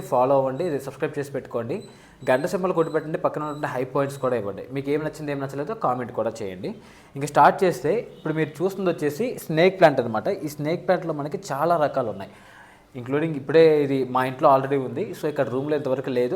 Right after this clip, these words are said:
అందుకని చెప్పేసి ఇప్పుడే ఒకటి నాటించి తీసుకొచ్చాను. So ఇదేమో మన ఇంట్లో ఉంటే ఇది మళ్ళీ నర్సరీ వాళ్ళకి ఇచ్చేసేయాలన్నమాట. And దీన్ని ఎలా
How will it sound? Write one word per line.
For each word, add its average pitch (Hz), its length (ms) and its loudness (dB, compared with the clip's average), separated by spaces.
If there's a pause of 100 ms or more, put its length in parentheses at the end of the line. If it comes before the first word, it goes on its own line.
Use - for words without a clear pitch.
అందుకని 139 320 -4
చెప్పేసి 143 300 -6
ఇప్పుడే 170 300 -2
ఒకటి 147 240 -6
నాటించి 139 400 -2
తీసుకొచ్చాను. 123 560 -8 (560)
So - 140 -6
ఇదేమో 143 280 2
మన 143 160 -2
ఇంట్లో 151 200 2
ఉంటే 147 160 -2
ఇది 160 160 -2
మళ్ళీ 127 180 0
నర్సరీ 135 280 -4
వాళ్ళకి 127 200 -4
ఇచ్చేసేయాలన్నమాట. 104 680 -6 (580)
And 135 200 -2
దీన్ని 151 240 -2
ఎలా 175 140 4